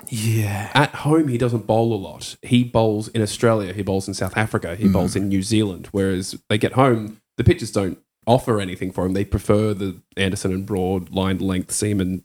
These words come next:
Speaker 2: swing. And so he doesn't get to play a lot. And after watching him these last tests, it's like, "Well, you should."
Speaker 1: <laughs>
Speaker 2: We want to see him. And he's
Speaker 1: Yeah.
Speaker 2: skittling the, the pegs of our batters. Like,
Speaker 1: Oh, mate. That ball that he, was it Khawaja that he
Speaker 2: Yeah.
Speaker 1: bowled? Oh, mate.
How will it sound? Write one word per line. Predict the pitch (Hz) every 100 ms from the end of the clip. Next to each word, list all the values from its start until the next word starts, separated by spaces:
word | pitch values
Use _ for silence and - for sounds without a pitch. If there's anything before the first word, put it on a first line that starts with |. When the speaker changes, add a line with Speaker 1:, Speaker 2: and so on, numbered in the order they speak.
| _
Speaker 2:
swing. | - 107 107 90 - - _ _ _
And | -
so | 143
he |
doesn't | 156 143
get | -
to |
play | 117 131 165 120 - 98
a |
lot. | 95 80 - - -
And | 110 113 113 110 -
after | 123 135 127
watching | 123 127 113
him | 113 107 101
these | - 107
last | 110 98 - _ _
tests, | 170 147 -
it's | 113
like, | - - -
"Well, | 262 247 -
you | 180 277
should." | - 269 370 - -
Speaker 1:
<laughs> | - - - - - 440 494 - 226
Speaker 2:
We | 339 349
want | 294 -
to | 160
see | - 123
him. | 117 95 -
And | 214
he's | 214 226
Speaker 1:
Yeah. | 233 202
Speaker 2:
skittling | 147 - - 226 220 208 190
the, | 160 - -
the | 160
pegs | 160 175 165
of | 165
our | 160
batters. | 156 202 165 - -
Like, | 151 156
Speaker 1:
Oh, | 143 107 98
mate. | 110 117 143 147 110 85
That | 170 208 208
ball | 170 151
that | 135
he, | 127
was | 117 127
it | 123
Khawaja | - 110 101 135 180 311
that | 320
he |
Speaker 2:
Yeah. | 107 120
Speaker 1:
bowled? | - - 104 92 95
Oh, | 156 160 147 104 101 92
mate. | 92 95 101 110 127 151 151 - -